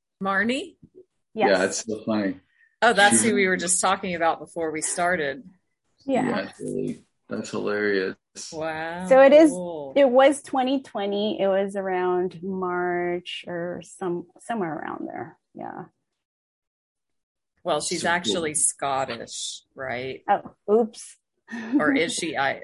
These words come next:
Speaker 1: Irish? I don't know.
Speaker 3: No, she's
Speaker 1: I don't
Speaker 3: Scottish. Do they hate each other? I don't know how
Speaker 1: Yeah,
Speaker 3: that works.
Speaker 1: I don't
Speaker 2: Yeah,
Speaker 1: wanna
Speaker 2: that's not good.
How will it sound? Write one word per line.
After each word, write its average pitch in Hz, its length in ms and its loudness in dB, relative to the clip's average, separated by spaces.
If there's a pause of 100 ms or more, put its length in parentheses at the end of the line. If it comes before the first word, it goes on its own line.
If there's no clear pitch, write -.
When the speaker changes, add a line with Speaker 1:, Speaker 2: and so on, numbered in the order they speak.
(120)
Speaker 1:
Irish? 120 600 -10
I 139 100 -10
don't 143 160 -12
know. 143 100 -6
Speaker 3:
No, 131 140 6
she's 170 160 4
Speaker 1:
I - 20 4
don't 156 120 2
Speaker 3:
Scottish. 113 340 4 (380)
Do 131 100 6
they 147 100 6
hate 135 220 6
each 165 200 4
other? 208 400 4
I 127 80 2
don't 151 140 2
know 160 160 4
how 123 220 6
Speaker 1:
Yeah, - 400 6
Speaker 3:
that 180 80 -8
works. 175 120 0
Speaker 1:
I - 120 6
don't - 180 6
Speaker 2:
Yeah, 240 60 4
Speaker 1:
wanna 254 180 10
Speaker 2:
that's 269 200 10
not 277 280 8
good. 254 340 10